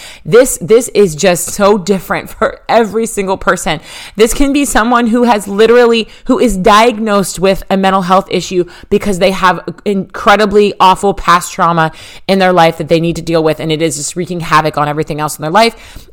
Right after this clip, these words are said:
It is as severe as that to as simple as an entrepreneur who doesn't know how to manage their time, and it's because they're not working on themselves and they're not prioritizing whatever it is that's holding them back, and they're not dealing with it,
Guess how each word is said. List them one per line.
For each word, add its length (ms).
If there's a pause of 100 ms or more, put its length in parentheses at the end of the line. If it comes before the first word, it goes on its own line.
It 100
is 180
as 100
severe 420
as 140
that 400
to 220
as 180
simple 540
as 440 (920)
an 140
entrepreneur 720 (360)
who 280
doesn't 300
know 60
how 120
to 80
manage 320
their 140
time, 420
and 220
it's 160
because 360
they're 120
not 240
working 440
on 360
themselves 600
and 160
they're 120
not 260
prioritizing 1040 (340)
whatever 680
it 100
is 260
that's 160
holding 380
them 200
back, 360
and 140
they're 120
not 240
dealing 320
with 200
it, 180